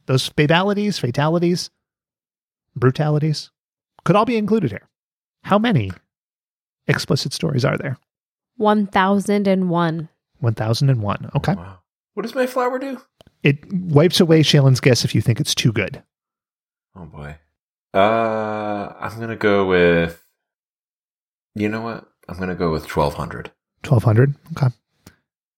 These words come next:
Speaker 1: You're both way, way off. The answer is six hundred and three.
Speaker 2: What?
Speaker 3: What?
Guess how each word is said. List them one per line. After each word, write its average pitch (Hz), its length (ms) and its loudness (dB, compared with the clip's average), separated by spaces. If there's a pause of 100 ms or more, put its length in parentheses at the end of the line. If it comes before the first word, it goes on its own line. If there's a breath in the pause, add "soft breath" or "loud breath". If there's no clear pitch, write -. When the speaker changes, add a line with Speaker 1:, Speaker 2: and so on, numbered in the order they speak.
(160)
Speaker 1:
You're 151 100 4
both 240 180 2
way, 196 260 2
way 185 140 -2
off. 131 280 -6 (400)
The 196 60 -4
answer 190 140 -2
is 143 60 0
six - 220 -4
hundred 214 220 -2
and 160 100 -2
three. - 240 -8 (380)
Speaker 2:
What? 381 340 -6
Speaker 3:
What? 302 240 -12